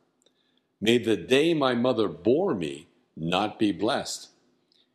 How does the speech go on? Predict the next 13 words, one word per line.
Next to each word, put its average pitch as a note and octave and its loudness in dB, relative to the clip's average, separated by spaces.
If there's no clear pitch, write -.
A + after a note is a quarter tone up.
He G3 4
doesn't D#3+ 2
even B2+ 2
want B2 0
to A#2+ 0
celebrate C#3 2
his C3+ 2
own D3+ 4
birthday. A#2+ 0
There B2+ 4
are B2+ 4
many E3 2
times G2+ -4